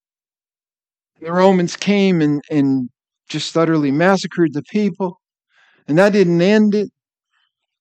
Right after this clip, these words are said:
In one thirty-two, there was another slaughter by the Romans, and then they were dispersed all over the world.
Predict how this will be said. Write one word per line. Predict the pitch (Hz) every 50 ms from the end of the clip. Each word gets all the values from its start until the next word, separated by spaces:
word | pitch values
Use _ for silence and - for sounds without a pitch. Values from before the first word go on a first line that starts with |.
| _ _ -
In | 143 151 151
one | 175 185 180
thirty-two, | 180 190 185 175 170 170 165 - - 202 202
there | 180 175 160
was | 151 143 123
another | 139 131 135 139 151 185 214 208 208 185
slaughter | - - 196 202 196 196 196 202 196 190 190 180 _ _ _ _ _ _ _ _ -
by | 165 175
the | 170 170 165
Romans, | 170 175 180 180 185 180 175 175 180 - - - _ _ _ _ _ _ _ _ _ _ -
and | 139 139 139 139
then | 143 147 143
they | 139 143
were | 135 131 131
dispersed | 117 135 123 - - - - 196 220 220 165 117 - - - - - - - - _ _ _ _ _ _ _ _ _ _ _ _
all | - 135 135 135 139
over | 139 127 120
the | 123 120 117
world. | 117 117 113 107 98 -